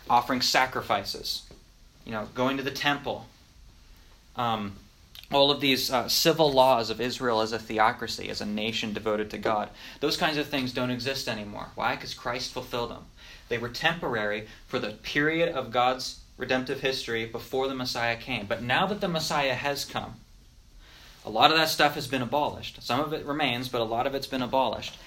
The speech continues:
And now there has been a change in the new covenant. And in the new covenant,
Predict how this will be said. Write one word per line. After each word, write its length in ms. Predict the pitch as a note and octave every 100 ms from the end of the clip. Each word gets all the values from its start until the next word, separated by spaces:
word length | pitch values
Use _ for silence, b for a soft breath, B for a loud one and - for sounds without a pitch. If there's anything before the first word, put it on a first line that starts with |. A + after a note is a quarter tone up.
| B B
And 200 | B2 B2
now 400 | F3 G3 A#2+ - B
there 120 | C3+
has 140 | C3 A#2+
been 140 | B2
a 40 | A#2+
change 540 | - F3 F#3 G3 F#3+
in 80 | F#3
the 60 |
new 120 | E3+ E3+
covenant. 440 | E3 C#3+ A#2+ -
And 120 | B2 B2+
in 100 | C3
the 60 |
new 200 | B2+ F3+
covenant, 520 | G3+ E3 C#3 A#2 B2+